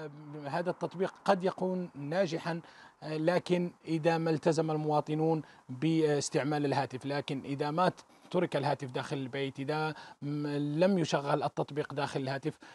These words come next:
تظل كذلك هناك خطورة. ال-، الأكيد أن أنت، الحد، الإغلاق العام إلى حد الساعة لم ينجح في حد من انتشار الوباء،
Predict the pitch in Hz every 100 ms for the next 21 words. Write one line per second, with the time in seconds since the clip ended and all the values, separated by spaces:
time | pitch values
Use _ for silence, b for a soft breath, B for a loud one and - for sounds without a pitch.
0 | B - 151 147 147 139 - 143 160 151
1 | 147 143 139 - - 143 151 139 120 B
2 | B 143 147 147 147 147 - 175 156 156
3 | 147 147 - 151 143 135 104 127 - 170
4 | 151 143 143 139 139 156 156 156 120 143
5 | 151 b b - 190 139 160 139 143 -
6 | - 175 147 165 - 135 139 151 165 156
7 | 147 139 143 - - 156 143 147 139 143
8 | - 135 131 131 120